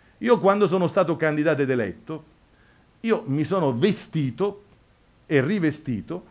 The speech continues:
permettetemi, di prepotenza contro i problemi. Però mi sto accorgendo che serve anche altro.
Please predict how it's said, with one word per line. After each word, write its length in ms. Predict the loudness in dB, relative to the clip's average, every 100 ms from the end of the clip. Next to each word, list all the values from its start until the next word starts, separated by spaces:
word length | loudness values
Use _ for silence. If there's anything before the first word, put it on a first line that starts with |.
| _
permettetemi, 840 | -2 0 2 0 -2 -2 -4 -8 -10
di 200 | -6 -6
prepotenza 960 | -4 2 4 4 0 0 0 -2 -4 -2
contro 280 | -2 -2
i 60 | -4
problemi. 460 | -4 -6 -8 -12 -18 _ _ _ _ _ _ _
Però 200 | 2 2
mi 100 | 2
sto 160 | 2
accorgendo 600 | 2 2 0 2 0 0
che 100 | -2
serve 400 | -4 -4 -6 -2
anche 260 | -4 -2 -2
altro. 480 | -2 -2 -8 -14